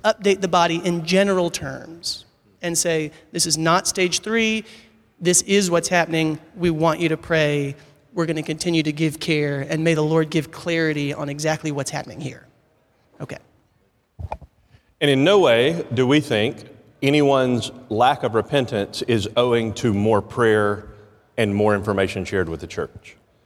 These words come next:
Speaker 2: So it's not impeding anybody's repentance for more people to be praying for them, um, which I think is important to say.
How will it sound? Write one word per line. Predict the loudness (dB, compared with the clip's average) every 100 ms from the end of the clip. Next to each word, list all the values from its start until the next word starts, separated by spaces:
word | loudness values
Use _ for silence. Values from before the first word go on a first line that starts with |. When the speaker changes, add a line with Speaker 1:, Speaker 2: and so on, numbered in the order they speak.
| _
Speaker 2:
So | -4
it's | 0 0
not | 0
impeding | -2 -2 -2 0 2 2
anybody's | 2 2 2 0 -2
repentance | -4 -2 -4 -4 -10 -14 -18 -18 -20 _ _ _
for | -2 2
more | 2 2
people | 2 -2 -2
to | -4
be | -4 -6
praying | -4 -4 -4 -14 -20 _ _
for | -6
them, | -4 -6 -10 -18 -20 _ _ _ _ _ _ _
um, | -6 -6 -8 -14 _ _ _
which | -8 -2
I | 0
think | 0
is | -2
important | -4 -4 -4 -4
to | -6
say. | 0 0